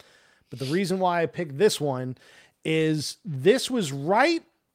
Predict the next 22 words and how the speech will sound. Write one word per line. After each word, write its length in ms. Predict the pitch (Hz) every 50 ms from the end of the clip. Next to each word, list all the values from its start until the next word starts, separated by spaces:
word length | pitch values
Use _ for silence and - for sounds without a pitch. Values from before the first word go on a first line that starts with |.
| _ _ _ _ _ _ _ _ _ _
straddling 840 | - - - - - 202 202 220 240 285 330 349 349 349 339 320 302
the 80 | 277 247
line 600 | 226 226 220 214 208 190 170 160 147 151 147 143
between 480 | 139 143 165 139 - - 208 190 180 165
heavy 380 | 135 120 160 208 220 247 240 220
prog 640 | - - 208 202 190 185 185 180 180 180 170 156 139 - _ _ _ _ _ _
and 240 | - 165 165 170 160 165
more 240 | 170 170 175 175
of 100 | 165 156
the 100 | 151 165
commercial 440 | - - 160 160 165 160 - - 123
prog. 360 | 107 - 123 113 - 95 98
Like, 220 | 113 131 131 117 -
this 200 | 190 214 208 -
was, 300 | 226 208 185 - - - _ _ _ _ _ _ _ _ _ _ _ _ _ _ -
you 100 | 185 160
know, 140 | 147 139 135
right 340 | 135 123 143 165 208 233 214
before 400 | 208 190 - - 214 226 226 196
Moving 340 | 160 160 160 143 151 143 131
Pictures. 480 | 131 147 143 - - - - - - - _ _ _ _ _ _ _ _ _ _ -
And 360 | 170 175 175 175 170 170